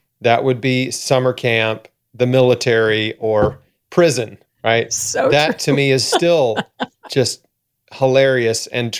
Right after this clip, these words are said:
Speaker 1: and disturbing at the same time. It's just like, why?
Speaker 2: Such a disconnect. Such
Speaker 1: Huge
Speaker 2: a
Speaker 1: disconnect
Speaker 2: disconnect.
Speaker 1: between healthcare and actual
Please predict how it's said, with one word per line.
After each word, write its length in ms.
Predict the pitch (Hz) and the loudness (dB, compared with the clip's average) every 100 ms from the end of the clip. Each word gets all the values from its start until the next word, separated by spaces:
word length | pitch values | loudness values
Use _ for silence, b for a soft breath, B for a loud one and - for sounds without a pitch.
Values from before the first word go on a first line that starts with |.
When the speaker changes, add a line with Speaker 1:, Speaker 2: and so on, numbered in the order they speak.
| - | -6
Speaker 1:
and 340 | 127 120 104 _ _ _ - - | -4 -4 -8 _ _ _ -20 -6
disturbing 720 | 135 - 160 165 135 107 104 | -4 0 2 2 2 -2 -4
at 160 | 107 107 | -10 -10
the 80 | 110 | -6
same 240 | - 107 | -4 -4
time. 200 | 104 107 | -4 -6
It's 100 | 110 | -6
just 160 | 113 - | -8 -2
like, 260 | 104 101 - | -2 -2 -8
why? 540 | 107 117 101 92 87 _ - | -2 0 0 -2 -10 _ -4
Speaker 2:
Such 280 | 247 269 | 0 2
a 60 | 233 | 0
disconnect. 1080 | 175 190 185 - 190 147 135 - - - - | 0 -2 -2 -4 -2 -2 -2 -6 -14 -14 -16
Such 200 | - 175 | -4 0
Speaker 1:
Huge 120 | 147 | 0
Speaker 2:
a 40 | 123 | 0
Speaker 1:
disconnect 20 | |
Speaker 2:
disconnect. 540 | 113 - 104 120 113 | -2 -2 -4 -4 -8
Speaker 1:
between 340 | - - 117 104 | -10 -6 -4 -4
healthcare 680 | 117 117 - 123 107 101 104 | 0 -2 -2 -2 2 2 0
and 120 | 101 | -2
actual 640 | 98 101 - 107 98 95 | -4 -4 -6 -6 -6 -8